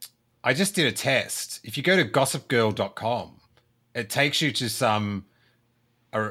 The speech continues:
official Gossip Girl website on Facebook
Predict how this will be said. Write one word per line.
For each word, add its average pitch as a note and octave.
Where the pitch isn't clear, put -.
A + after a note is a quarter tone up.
official C#3+
Gossip A#2
Girl A2+
website G#2+
on G2+
Facebook A#2+